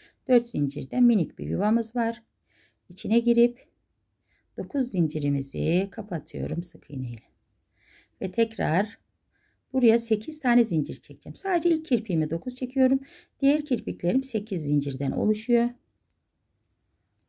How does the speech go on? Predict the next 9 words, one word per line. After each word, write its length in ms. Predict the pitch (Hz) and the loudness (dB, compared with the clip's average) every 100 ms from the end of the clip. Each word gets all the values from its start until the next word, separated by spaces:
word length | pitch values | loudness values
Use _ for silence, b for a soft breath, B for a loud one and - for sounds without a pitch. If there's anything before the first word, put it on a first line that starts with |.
| _ _ _ _ _ _ _ _ _ _ _ _ _ | _ _ _ _ _ _ _ _ _ _ _ _ _
Sekiz. 720 | _ - - 151 185 - - _ _ _ _ _ _ _ _ _ _ _ _ _ | _ -18 -10 -6 -6 -8 -16 _ _ _ _ _ _ _ _ _ _ _ _ _
Kapattım. 760 | _ 170 - 160 - - 156 156 | _ -20 -10 -10 -10 -14 -12 -12
Bakın 340 | - - 180 | -16 -16 -16
bu 40 | |
şekilde. 640 | - - 139 _ 135 240 247 _ _ _ _ _ _ _ _ _ _ _ _ _ _ _ _ _ _ | -16 -18 -18 _ -16 -14 -14 _ _ _ _ _ _ _ _ _ _ _ _ _ _ _ _ _ _
Tekrar 380 | 220 156 143 | -8 -4 -4
sekiz 500 | 127 - 156 - 214 | -4 -8 -12 -6 -4
zincir. 520 | 220 226 220 220 226 - _ _ _ _ _ _ _ _ _ _ _ _ _ _ _ _ _ _ _ _ _ _ _ _ _ _ _ _ _ _ _ _ _ _ _ _ _ _ _ _ _ _ _ _ | 0 2 2 0 -4 -10 _ _ _ _ _ _ _ _ _ _ _ _ _ _ _ _ _ _ _ _ _ _ _ _ _ _ _ _ _ _ _ _ _ _ _ _ _ _ _ _ _ _ _ _
Şimdi 460 | - - 277 170 | -20 2 2 4